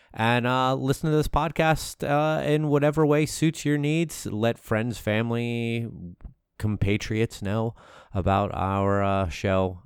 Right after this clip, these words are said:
uh, we're on misspotspodcast dot com or simply misspot dot com and all of the major podcast services,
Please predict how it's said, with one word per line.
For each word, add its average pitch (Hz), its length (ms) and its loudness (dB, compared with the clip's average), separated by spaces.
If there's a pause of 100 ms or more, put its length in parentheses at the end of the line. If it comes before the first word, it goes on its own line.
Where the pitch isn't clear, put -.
uh, 87 260 -4
we're 92 160 0
on 92 280 2
misspotspodcast 92 920 -2
dot 82 180 -8
com 92 460 -6
or 87 60 -6
simply 82 360 -6
misspot 98 460 -4
dot 98 160 -6
com 98 260 -6
and 104 160 -6
all 110 260 0
of 98 80 -4
the 95 100 -4
major 95 380 -2
podcast 87 500 -4
services, 85 720 -6